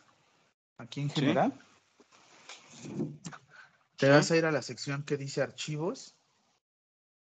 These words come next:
Speaker 1: La parte superior. ¿Sí? Recuerden que aquí están las grabaciones. Iztaccíhuatl al lado de San Lorenzo.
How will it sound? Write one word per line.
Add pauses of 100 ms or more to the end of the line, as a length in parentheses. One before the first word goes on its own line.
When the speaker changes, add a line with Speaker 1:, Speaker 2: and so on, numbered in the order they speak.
Speaker 1:
La
parte
superior. (1400)
¿Sí? (4000)
Recuerden
que
aquí
están
las
grabaciones. (400)
Iztaccíhuatl
al
lado
de
San
Lorenzo.